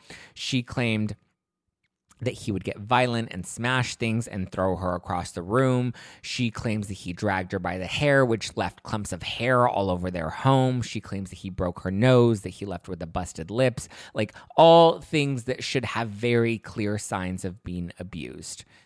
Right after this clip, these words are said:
And we get into all of that. And the, the witnesses that testify to everything, they get into all of that as well. She also claimed that she had to wear a lot of makeup to cover up her injuries.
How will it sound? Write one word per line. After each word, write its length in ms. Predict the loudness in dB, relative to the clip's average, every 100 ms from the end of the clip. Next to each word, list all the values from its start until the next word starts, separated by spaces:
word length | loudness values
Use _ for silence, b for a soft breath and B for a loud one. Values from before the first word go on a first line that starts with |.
| b -10
And 100 | -4
we 140 | -2
get 120 | 0
into 240 | 0 -2 -6
all 140 | -8
of 140 | -10
that. 180 | -12 -12
And 160 | -10 -8
the, 80 | -8
the 260 | -4 0
witnesses 520 | 0 0 -2 -2 -4
that 120 | -4 -4
testify 540 | -4 -4 -6 -4 -4
to 160 | -4 -6
everything, 420 | -6 -6 -6 -8
they 300 | -10 0 2
get 120 | 4 0
into 200 | -2 -6
all 120 | -6
of 60 |
that 140 | -8 -10
as 120 | -4
well. 240 | -2 -2 -6 B B
She 140 | 0 4
also 280 | 4 2
claimed 320 | -2 -2 0 0
that 100 | -2
she 200 | 0 0
had 160 | 2
to 80 | 2
wear 180 | 2 2
a 60 |
lot 160 | 2 -2
of 100 | -2
makeup 320 | 0 0 0
to 80 | -4
cover 260 | -8 -4 -4
up 120 | -2
her 100 | 0
injuries. 580 | 0 4 6 6 2